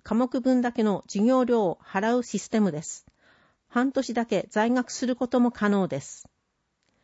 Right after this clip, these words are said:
資料を無料で差し上げています。お気軽にお問い合わせください。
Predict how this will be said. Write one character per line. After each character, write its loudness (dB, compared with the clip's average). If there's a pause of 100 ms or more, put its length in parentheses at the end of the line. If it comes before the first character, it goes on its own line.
(160)
資 -6
料 4
を 0
無 2
料 4
で 2
差 -8
し -4
上 2
げ 0
て -8
い -4
ま -6
す。 -20 (420)
お -6
気 0
軽 0
に 0
お -2
問 2
い 4
合 4
わ 2
せ -4
く -6
だ -2
さ -8
い。 -12